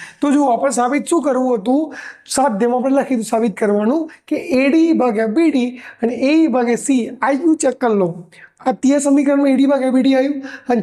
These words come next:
છઠ્ઠા સમીકરણમાં એ ઈ ભાગ્યા સી આવ્યું. બસ, બીજું કશું કરવું નથી. અહીં લખી દો કે સમીકરણ ત્રણ અને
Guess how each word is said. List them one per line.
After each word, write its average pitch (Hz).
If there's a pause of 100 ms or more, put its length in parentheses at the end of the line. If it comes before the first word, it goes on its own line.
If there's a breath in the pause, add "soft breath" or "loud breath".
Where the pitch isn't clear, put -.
છઠ્ઠા 269
સમીકરણમાં 254
એ 254
ઈ 254
ભાગ્યા 214
સી 208
આવ્યું. 208
બસ, 294
બીજું 254
કશું 311
કરવું 240
નથી. 208
અહીં -
લખી 302
દો 233 (220 loud breath)
કે 240
સમીકરણ 254 (2500)
ત્રણ 294
અને 240